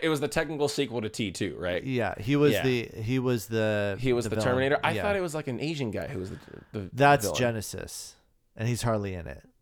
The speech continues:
Speaker 2: He's like a
Speaker 1: Huh.
Speaker 2: T one thousand kinda
Speaker 1: Okay,
Speaker 2: copy. But
Speaker 1: yeah.
Speaker 2: anyways, he, my, my point being, he was the villain in the, the last
Speaker 1: Oh,
Speaker 2: Terminator
Speaker 1: oh,
Speaker 2: movie.
Speaker 1: okay, okay, okay.
Speaker 2: So he, he didn't have any dialogue either. I don't
Speaker 1: Yeah,
Speaker 2: think
Speaker 1: yeah.
Speaker 2: he did or something like
Speaker 1: Yeah.
Speaker 2: that.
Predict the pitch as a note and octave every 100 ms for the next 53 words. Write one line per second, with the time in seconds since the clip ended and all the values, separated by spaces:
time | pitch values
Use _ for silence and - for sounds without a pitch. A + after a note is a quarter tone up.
0 | _ G#2 G#2+ G#2+ G2 A2 G#2 G2 F#2 F#2
1 | F2 E2+ F#2 E2+ G#2+ E2 E2+ F2 B2 C#3+
2 | D3+ B2 - - C3 C3 A#2+ A#2+ D3 B2
3 | B2 A#2 A#2+ A#2 G2+ A2 G2+ A2 G#2+ G2
4 | G2 F#2+ F#2+ F2+ F2 F#2 G2 D4 F#3+ F#2
5 | F#2+ A2 D3+ D#3+ F2 F2+ D2+ G2+ E2 D#2+
6 | E2 D#2+ - _ - A#2 A#2 B2 C3+ A#2
7 | B2+ A2 A2 G#2 F#2 G2 F#2+ F#2 F2+ F2+
8 | E2+ F2 F#2+ F#2+ D2 E2+ D#2+ - C2+ -
9 | - - - A#1 - -